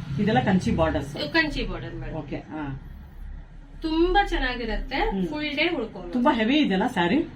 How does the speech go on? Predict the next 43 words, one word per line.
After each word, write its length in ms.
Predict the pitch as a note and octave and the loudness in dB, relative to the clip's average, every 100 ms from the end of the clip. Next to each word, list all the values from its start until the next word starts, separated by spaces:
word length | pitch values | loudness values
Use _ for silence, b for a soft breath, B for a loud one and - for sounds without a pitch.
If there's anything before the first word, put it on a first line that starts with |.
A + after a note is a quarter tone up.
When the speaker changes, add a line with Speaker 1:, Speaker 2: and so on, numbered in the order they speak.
| - - - | -16 -16 -2
Speaker 2:
ತುಂಬಾ 300 | E4+ F4 G4 | 4 6 6
ಹೆವಿ 220 | D#4 C4+ D#4+ | 4 0 0
ಇದೆ, 360 | D4+ F4 E4 | 0 0 0
ರಿಚ್ 440 | E4 F#4+ - A4 F4+ | 0 0 0 2 2
ಇದೆ 280 | C#4+ B3 | 0 -2
ನೋಡಿ 140 | G#3+ B3 | 0 2
Speaker 1:
ರಿಚ್ 140 | - | 6
ಲುಕ್ 120 | C4+ | 4
Speaker 2:
ಮೇಡಮ್. 120 | - G3+ | 6 2
Speaker 1:
ಇದೆ. 100 | D#3 | 0
Speaker 2:
ತುಂಬಾ 380 | - E4 E4+ | 2 4 6
Speaker 1:
ಹಾ. 60 | F4+ | 4
Speaker 2:
ರಿಚ್. 300 | - - B3 | 2 -2 -4
Speaker 1:
ಹ್ಮ್. 600 | - - D#4+ C#4+ C4+ C#4 | -4 -4 -2 -2 -2 0
Speaker 2:
ನೀವು 300 | D#4+ D#4+ D#4+ | 2 2 0
ಈ 380 | D4+ D4+ D4+ D4 C#4+ C#4 - | 2 2 0 -2 -4 -6 0
ಪ್ರಿನ್ಸೆಸ್ 580 | E4+ E4+ F4 F#4 F4 E4 | 6 6 6 0 -2 -2
ಅವ್ರದೆಲ್ಲ 540 | D#4 D4+ D4 D4 D4 E4 | 0 0 0 0 0 -2
ಫೋಟೋ 300 | D#4 D#4+ E4+ | -4 -2 0
ನೋಡಿದ್ರಂದ್ರೆ 680 | D4 C#4 A#3 A3 G#3+ G#3+ G#3+ | 0 -2 -2 -4 -4 -4 -4
ಏನ್ಷಿಯಂಟ್ 500 | G3+ A3 C4+ D4+ C#4 | -4 -4 -4 -2 -4
ಡೇಸ್ 220 | A3+ - G#3 | -4 -6 -8
ಅಲ್ಲಿ 260 | F3+ F3+ | -8 -6
ಈ 280 | D#4+ - E4+ | -6 -2 -2
Speaker 1:
ಹ್ಮ್. 60 | D4+ | -2
Speaker 2:
ತರದ್ 260 | C#4+ C4 | -4 -4
ಒಂದ್ 160 | A#3+ A#3 | -6 -10
ಸೀರೆ 240 | B3 C#4 | -8 -8
ಹುಡ್ಕೊಂಡಿರ್ತಾರೆ. 720 | C4 A3+ A3+ A#3 - - - - | -8 -8 -10 -8 -8 -10 -10 -10
Speaker 1:
ಹ್ಮ್, 340 | - F3 F3 | -6 -4 -4
ಹ್ಮ್, 220 | E3+ D3+ | -6 -8
ಹ್ಮ್. 220 | - C#3 - - - - - - - | -8 -8 -10 -12 -14 -14 -14 -12 -2
Speaker 2:
ಕ್ವೀನ್ಸ್ 400 | D#4 D4+ C#4 B3+ | 0 2 0 -2
Speaker 1:
ಹಾ. 580 | C4 C#4 - - B3 | -2 -4 -6 -4 0
Speaker 2:
ಆ 20 | C4+ | 0
ತರ 200 | D4 C#4 | 0 0
ಅವರು 520 | - - - - - | 0 0 0 0 -2
ಹುಡ್ಕೊಳ್ಳೋ 360 | C#4 - B3+ A#3 | -2 0 0 0
ತರ 200 | G#3+ G3+ | 0 -2
ಸೀರೆ 320 | E3+ - - | -2 -2 -2
ಇದೆ. 140 | E3 - | -4 -4
Speaker 1:
ಹ್ಮ್, 720 | - D#3+ D3 C3 C3+ - - | -4 -2 -2 -2 -4 -4 -8
ಚೆನ್ನಾಗಿದೆ. 460 | E3+ D#3 B2+ - | -8 -6 -6 -8